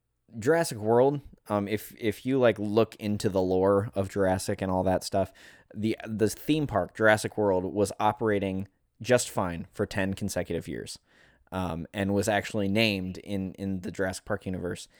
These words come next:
Uh, Jurassic World was named by some committee the safest theme park in the world. So it wasn't until they pushed things too far that it didn't work. So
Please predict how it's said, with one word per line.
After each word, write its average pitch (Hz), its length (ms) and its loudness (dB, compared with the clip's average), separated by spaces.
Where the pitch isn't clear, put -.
Uh, 92 200 0
Jurassic 104 320 0
World 104 160 0
was 98 180 -4
named 92 440 -2
by 95 180 0
some 101 260 -4
committee 85 460 -6
the 92 240 -2
safest 98 460 0
theme 92 180 -2
park - 220 -4
in 87 60 -4
the 87 80 -6
world. 64 320 -10
So 95 480 6
it 139 160 6
wasn't 113 260 4
until 107 220 -2
they 98 100 0
pushed - 260 -2
things 90 220 -4
too 104 160 -2
far 113 320 4
that 95 160 -4
it 98 160 -8
didn't 90 320 -2
work. - 240 -8
So 120 240 4